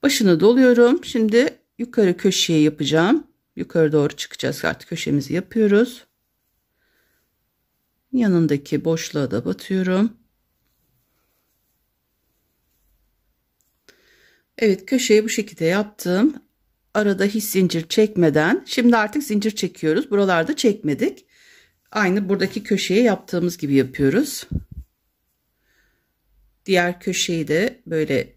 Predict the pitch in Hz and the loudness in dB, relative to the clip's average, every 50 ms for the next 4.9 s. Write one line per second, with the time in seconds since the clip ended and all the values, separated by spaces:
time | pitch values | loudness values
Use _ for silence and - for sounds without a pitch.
0 | _ _ - 170 170 165 156 160 156 156 151 151 156 156 156 151 151 151 - 175 | _ _ -8 -4 -4 -2 -2 -2 0 0 0 -2 -2 0 0 0 0 -2 -4 -6
1 | 170 - - 127 117 113 120 131 135 131 127 - - - 330 - - - _ _ | -4 -2 -2 -2 0 0 0 0 0 -2 -4 -8 -10 -12 -12 -12 -14 -20 _ _
2 | _ _ _ - 226 202 180 160 156 156 147 - - - 170 156 160 - 294 370 | _ _ _ -4 -2 0 2 2 2 0 -2 -4 -2 -2 -2 -2 -2 -2 -4 -4
3 | - - _ _ _ _ _ _ _ - 214 208 208 190 165 143 131 110 123 123 | -4 -6 _ _ _ _ _ _ _ -6 -2 0 2 2 2 2 0 -2 -4 -4
4 | - - 110 - 196 208 226 214 208 - - 226 214 214 226 269 262 - | -6 -8 -4 -2 -2 -2 -2 -4 -4 -2 0 2 4 4 4 2 0 -2